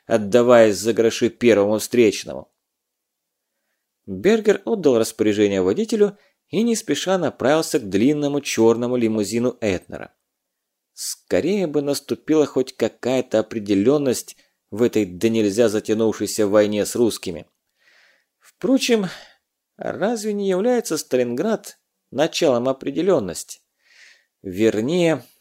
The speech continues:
предопределённого конца. Этот удар просто-таки потряс тысячелетний рейх.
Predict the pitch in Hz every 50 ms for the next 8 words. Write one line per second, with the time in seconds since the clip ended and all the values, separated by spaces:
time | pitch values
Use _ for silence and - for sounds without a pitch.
0 | _ _ _ _ _ _ - 120 131 123 123 127 - - 131 131 117 123 135 131
1 | 135 131 123 120 110 110 113 113 113 113 113 - - - 120 117 117 110 - -
2 | - - 123 101 - - _ _ _ _ _ _ _ _ _ _ _ _ _ _
3 | _ _ _ _ _ _ _ _ _ _ _ _ _ _ _ _ _ _ _ _
4 | _ _ _ _ _ _ _ _ _ - 196 220 - 220 - 190 160 151 196 214
5 | 196 165 - - - - - - _ _ _ _ - 110 110 151 196 208 - -
6 | 190 - - - - - - 196 190 _ - 156 143 - - - 160 196 185 -
7 | - - - _ _ - 143 139 - 135 - - - 151 160 135 - - - -
8 | - - - 147 113 90 - - -